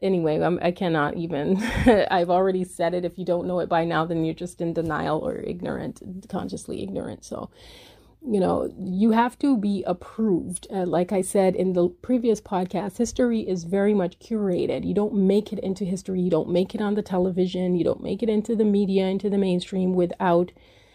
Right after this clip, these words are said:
specific approval from specific European males. And so, uh, Fred Hampton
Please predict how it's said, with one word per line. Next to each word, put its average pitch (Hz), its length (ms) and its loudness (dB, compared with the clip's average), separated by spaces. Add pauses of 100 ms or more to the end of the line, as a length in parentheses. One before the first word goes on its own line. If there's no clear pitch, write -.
specific 196 800 -2
approval 202 720 0
from 175 200 -4
specific 180 640 -8
European 185 500 0
males. 175 300 0 (680)
And 185 200 4
so, 180 540 6 (120)
uh, 180 640 0 (120)
Fred 233 240 0
Hampton 190 600 0